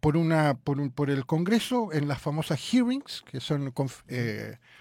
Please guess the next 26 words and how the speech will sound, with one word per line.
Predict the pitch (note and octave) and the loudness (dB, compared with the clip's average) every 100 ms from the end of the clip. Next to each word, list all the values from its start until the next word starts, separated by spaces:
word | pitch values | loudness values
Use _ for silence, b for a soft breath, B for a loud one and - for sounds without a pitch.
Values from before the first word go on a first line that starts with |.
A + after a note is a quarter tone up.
| B C3+ | B 0
no, | A#2+ | 0
no | B2 | 0
es | C3+ | -2
conferencia, | C#3+ B2+ D3 B2+ G#2 A2+ | -4 -2 -2 -2 -4 -6
la, | G#2+ G#2 G#2 - | -4 -4 -6 -10
la | - G#2+ | -12 -10
traducción | - B2+ A#2+ - D3+ D3 | -6 -4 -4 -4 -2 0
es, | D3 C#3 C3 B2 B B B B | 2 2 0 -2 B B B B
em, | B2+ C3 B2+ B2 A#2+ A#2 | 0 2 2 2 2 0
bueno, | A#2 F#2 C3 | -2 -4 -4
es | |
una | B2+ B2+ | -6 -6
cuestión, | B2 - C#3+ C3+ B2+ | -10 -8 -6 -4 -6
digamos, | B2 C3+ B2+ A#2 | -6 -4 -4 -4
de | A#2 G#2+ | -6 -8
pública, | - F#3 D3 A#2+ A2+ G#2 - b b b A#2+ | 0 2 2 0 -4 -8 -10 b b b -4
em, | B2 B2 B2 A#2+ A#2+ A#2 | 0 2 2 4 2 0
una, | B2+ A#2+ A#2+ A2 G2+ G2 F#2+ - C3 | 2 2 2 0 -2 -4 -6 -10 -4
una | A#2 A2 | -4 0
comparecencia | C3+ B2 C#3+ C#3 - C4 C4+ - G#3 | -2 2 2 2 2 6 6 6 2
pública | F#3+ B3 D#3+ D3 D3+ | 6 6 6 2 2
donde | C#3+ C#3 C3+ | 2 2 0
le | C3+ | 0
preguntan | C#3 D#3+ G#3+ G#3 F#3 | 2 2 2 2 0
de | F3 F#3 | 2 0
todo | G#3+ D3 D3+ | 0 0 -2